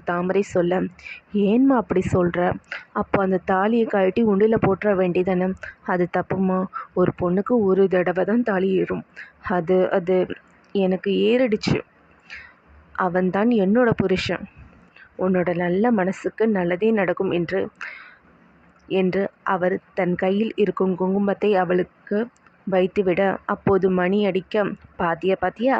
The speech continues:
நான் சொன்னா நடக்கும். மணி அடிக்குது பாத்தியா?" "ஆமாம்மா"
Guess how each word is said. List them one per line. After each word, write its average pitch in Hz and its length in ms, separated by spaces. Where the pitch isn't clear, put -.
நான் 185 220
சொன்னா 175 380
நடக்கும். 190 500
மணி 190 320
அடிக்குது 190 360
பாத்தியா?" 175 340
"ஆமாம்மா" 202 580